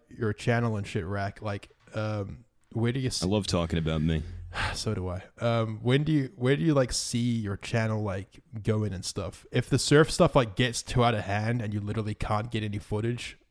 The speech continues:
Speaker 1: like, what are you, what are you gonna do about it?
Speaker 2: Uh, I guess, you know, for C S, I would just do matchmaking stuff if I really can't get anything on surf. And
Speaker 1: Yeah.
Speaker 2: then I'd probably fill the gap by making videos on other games that I can actually get content on.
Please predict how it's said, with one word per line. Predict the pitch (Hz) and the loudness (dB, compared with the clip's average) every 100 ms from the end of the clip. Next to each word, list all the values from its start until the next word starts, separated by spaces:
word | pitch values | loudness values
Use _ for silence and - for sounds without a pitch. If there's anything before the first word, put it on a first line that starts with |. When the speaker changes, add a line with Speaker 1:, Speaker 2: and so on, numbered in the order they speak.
| 147 143 | -20 -18
Speaker 1:
like, | - 95 101 | -12 -10 -6
what | 101 107 | -4 -2
are | |
you, | 110 104 - - | -2 -4 -8 -10
what | 107 | -4
are | 117 | -2
you | 117 | 0
gonna | 113 104 | -2 -2
do | 95 104 | -2 -2
about | 95 95 92 | -2 -4 -6
it? | - - _ | -8 -18 _
Speaker 2:
Uh, | 82 98 117 117 113 - | 0 4 6 6 4 4
I | 101 | 2
guess, | 87 110 147 - - - - - | 4 4 4 4 0 -2 -8 -10
you | - 113 | 0 6
know, | 107 104 | 6 6
for | 95 | 4
C | 92 - 107 | 2 4 6
S, | 107 101 | 4 4
I | 98 | 4
would | 92 | 4
just | 87 92 - | 2 0 4
do | 95 | 6
matchmaking | 87 90 - 92 87 85 | 6 4 4 2 4 2
stuff | 80 - 87 85 | 0 0 2 2
if | 87 | 2
I | 101 | 4
really | 104 110 | 6 6
can't | 98 107 95 | 4 4 2
get | 90 95 | 4 4
anything | 95 92 98 95 | 4 4 4 4
on | 85 | 2
surf. | - 95 90 85 - - - - | 2 2 0 -2 -10 -12 -14 -6
And | 101 | 2
Speaker 1:
Yeah. | 104 | 4
Speaker 2:
then | 101 | 4
I'd | 98 | 2
probably | 123 117 107 | 2 2 2
fill | - 104 | 4 4
the | 95 | 4
gap | 82 92 87 | 2 2 2
by | 82 87 82 - - - - | 0 2 0 -4 -12 -14 2
making | 104 101 98 92 | 4 4 4 4
videos | 90 98 92 90 90 | 4 4 4 4 4
on | 87 85 - | 4 2 2
other | 95 92 | 2 2
games | 80 90 90 82 | 4 4 4 2
that | 85 71 80 | 0 0 0
I | |
can | 87 92 | 2 2
actually | 87 82 | 2 2
get | 87 78 | 0 2
content | 90 85 90 82 | 2 2 2 2
on. | 85 85 82 | 4 4 2